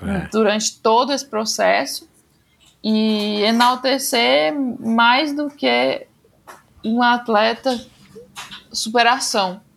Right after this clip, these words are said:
Speaker 2: né? Porque usa-se muito a superação, que é de fato, que a gente não pode fugir disso, é realmente, é. Mas passou, gente, passou a fase da superação, o atleta profissional que tem uma rotina de atleta profissional.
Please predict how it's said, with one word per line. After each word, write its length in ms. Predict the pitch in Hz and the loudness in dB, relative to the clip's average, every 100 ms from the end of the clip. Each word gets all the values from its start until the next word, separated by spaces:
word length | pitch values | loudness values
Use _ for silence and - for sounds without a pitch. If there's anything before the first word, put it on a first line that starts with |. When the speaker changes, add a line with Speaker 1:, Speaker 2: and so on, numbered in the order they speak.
| _ _ _ | _ _ _
Speaker 2:
né? 240 | 196 - - - - - - | -8 -6 -8 -14 -20 -20 -16
Porque 400 | - - 190 196 - - - - - | -12 -2 2 2 -2 -8 -12 -14 -6
usa-se 420 | 226 247 254 - 233 | 0 2 2 0 -2
muito 360 | 226 254 262 | 0 0 0
a 40 | 277 | -2
superação, 800 | 254 - 240 240 254 196 180 208 - _ _ _ - | -2 0 2 2 0 -2 -2 -4 -12 _ _ _ 0
que 160 | 339 | 4
é 200 | 392 370 | 4 4
de 120 | 403 | 0
fato, 600 | 370 - 202 185 - 196 185 - - | -2 2 2 2 -6 -18 -18 -20 -10
que 280 | 262 262 208 240 226 | -4 -2 -2 0 0
a 100 | 240 | 2
gente 300 | 254 262 269 | 0 -2 0
não 180 | 285 | 0
pode 320 | 285 269 392 392 | 2 2 0 -6
fugir 380 | - 247 - | -4 -2 -2
disso, 560 | 185 190 190 165 - 254 | -2 -2 -2 -2 -2 2
é 200 | 262 320 | 4 4
realmente, 640 | 302 233 208 190 190 - - | 2 0 0 -4 -6 -8 -4
é. 340 | - 120 120 - - - - | 0 2 0 -2 -18 -14 0
Mas 300 | 208 202 - | 2 2 0
passou, 640 | 285 339 - 339 311 339 | 0 2 0 0 2 2
gente, 320 | 233 208 - | -2 -8 -10
passou 380 | - 220 233 - | -2 -2 0 0
a 80 | 285 | 0
fase 320 | 302 247 226 | 2 0 0
da 140 | 208 220 | -2 -6
superação, 920 | - - 175 185 - 240 165 165 123 | -6 -4 0 0 -2 0 2 2 2
o 60 | |
atleta 460 | 104 101 - 110 110 | 2 2 0 -4 -4
profissional 760 | 220 240 - 277 254 247 262 | -4 -6 -4 -2 2 2 2
que 100 | 320 | -2
tem 160 | 311 277 | -6 -2
uma 180 | 277 294 | 0 0
rotina 640 | 302 294 285 254 277 285 | -2 -4 -6 -8 -6 -2
de 80 | 269 | 2
atleta 440 | 262 269 240 254 - | 2 0 -2 -2 -4
profissional. 760 | 269 - - 262 285 208 214 | -16 -10 -6 -2 2 0 -2